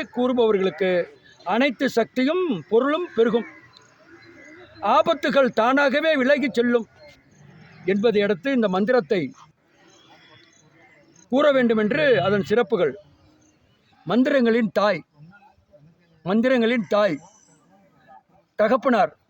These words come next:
விஸ்வகர்மா, மந்திரங்களின் தாய்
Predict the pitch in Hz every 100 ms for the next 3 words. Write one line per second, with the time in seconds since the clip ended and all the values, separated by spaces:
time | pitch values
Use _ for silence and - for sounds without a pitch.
0 | - - - _ 180 190 247 220 190 175
1 | - _ 180 _ _ _ _ _ _ _
2 | _ _ _ _ - 185 262 277 254 226
3 | 190 226 240